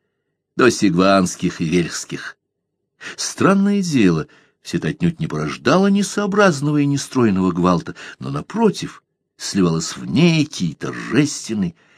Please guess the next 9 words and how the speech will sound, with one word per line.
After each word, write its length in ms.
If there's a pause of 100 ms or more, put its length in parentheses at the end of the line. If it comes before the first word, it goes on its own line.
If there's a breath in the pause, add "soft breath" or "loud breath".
и 100
мощный 500
устав. 520 (1160)
Тервелк 720
с 160
отцом 540
шли 340
впереди 480
всех 540